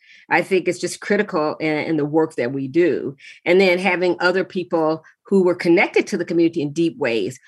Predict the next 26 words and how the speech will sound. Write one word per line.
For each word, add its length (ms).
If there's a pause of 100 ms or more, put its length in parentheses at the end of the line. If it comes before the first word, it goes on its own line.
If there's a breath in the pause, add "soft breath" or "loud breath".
(180 soft breath)
you 80
know, 80
Elfrida 460
Harris 400
or 60
Marsha 340
Rayner, 240 (280 loud breath)
they 140
were 280
able 280
to 140
connect 460
me 200
to 140
the 80
community 680 (240 soft breath)
in 200
ways 320
that 120
I 320 (300)
otherwise 420
might 220
not 160
have 140
been 180
connected. 560